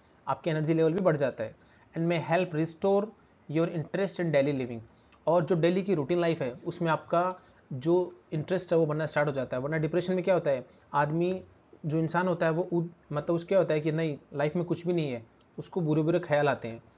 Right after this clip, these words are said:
लेकिन इसके बाद में क्या होता है, उसका मूड अच्छा होता है और उसको हर चीज़ अच्छी लगने लगती है, उसमें पॉजिटिविटी आती है। नेक्स्ट है,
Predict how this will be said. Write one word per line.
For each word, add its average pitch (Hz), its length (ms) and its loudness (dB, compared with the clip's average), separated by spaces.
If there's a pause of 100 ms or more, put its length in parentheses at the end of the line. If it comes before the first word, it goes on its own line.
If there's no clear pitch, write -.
(220)
लेकिन 143 220 -4
इसके 165 280 -2
बाद 175 160 6
में 170 140 0
क्या 180 100 4
होता 175 140 0
है, 175 200 -2 (220)
उसका - 220 -2
मूड 165 200 2
अच्छा 180 240 0
होता 170 200 2
है 180 100 0
और 170 80 -2
उसको 151 220 -6
हर 151 140 -2
चीज़ 175 240 -8
अच्छी 160 220 -4
लगने 139 240 -2
लगती 123 180 -6
है, - 20 -2
उसमें 180 240 -8
पॉजिटिविटी 175 540 2
आती 120 220 -4
है। 113 100 -10 (1200)
नेक्स्ट 160 260 -4
है, 175 200 0